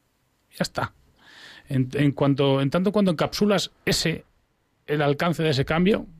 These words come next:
uno está muy tranquilo. Em, con mi mujer y con mis hijos, la verdad es que, eh,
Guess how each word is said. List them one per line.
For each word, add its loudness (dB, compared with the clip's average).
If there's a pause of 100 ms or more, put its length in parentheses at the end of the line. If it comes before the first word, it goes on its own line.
(920)
uno -4
está -4
muy 0
tranquilo. -4 (800)
Em, 2
con 2
mi 4
mujer 2
y -2
con -2
mis 2
hijos, -2 (400)
la 0
verdad 2
es -2
que, -2
eh, -2